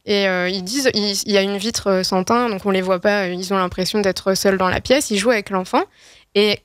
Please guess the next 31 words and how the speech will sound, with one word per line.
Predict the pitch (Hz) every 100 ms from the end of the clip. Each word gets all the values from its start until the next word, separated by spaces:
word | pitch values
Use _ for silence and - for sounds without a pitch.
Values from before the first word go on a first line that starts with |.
| _ _ _
quand | 233 226
on | 214
revisionne, | 202 277 247 220 196 277 349 202 _
on | 208
se | 190
rend | - 214
compte, | - 330 - -
donc | 196
sur | - 285
le | 254
tapis, | 226 208 - 240
il |
y | 208
a, | 208 208
euh, | 185
des | 185
petits | 185 -
robots, | 196 196 190 196 208
euh, | 202
des | 185
dinosaures, | 185 190 190 190 196 202
des | 190
cow-boys, | - 196 190 202 202
et | 190
puis, | - 202 202
euh, | 196
des | 185 196
Barbies, | 214 220 208 208
des | 202 190
poupons, | - 233 208
euh, | 208 208 214 196 180